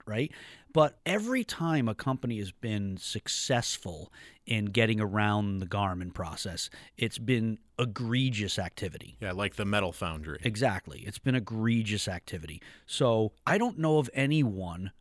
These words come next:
Speaker 1: in their right mind who would consider what these drivers did as egregious. Like you said, they parked their trucks. They didn't turn the, the, um, what do you call 'em?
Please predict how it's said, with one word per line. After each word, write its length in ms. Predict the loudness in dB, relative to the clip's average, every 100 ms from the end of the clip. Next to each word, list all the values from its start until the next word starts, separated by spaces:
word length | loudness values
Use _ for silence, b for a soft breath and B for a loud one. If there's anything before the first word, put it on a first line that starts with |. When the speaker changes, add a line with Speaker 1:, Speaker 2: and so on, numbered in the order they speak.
| -2
Speaker 1:
in 180 | 2 4
their 120 | 2
right 240 | 4 2 2
mind 480 | 2 2 2 -2
who 140 | 0 0
would 360 | 2 2 0
consider 720 | -4 -4 -2 0 0 2 2 0
what 480 | 0 0 0 -4
these 400 | -2 0 0 -2 -2
drivers 600 | 0 2 2 0 -4 -4
did 240 | -2 0
as 180 | -2 -4
egregious. 680 | -6 -6 -6 -6 -8 -8 -8 b b b b 0
Like 200 | 2 2
you 80 |
said, 200 | 2 0
they 120 | 0 -2
parked 380 | 0 -2 -2 0
their 160 | 0
trucks. 340 | 0 0 -2 -2
They 180 | 2 2
didn't 380 | 2 -2 -4 -2
turn 320 | 0 0 2
the, 200 | 4 4
the, 340 | 2 -2 2 2
um, 480 | 4 2 2 0 -2 _
what 120 | -2
do 60 | 0
you 60 | 2
call 220 | 2 2
'em? 140 | 0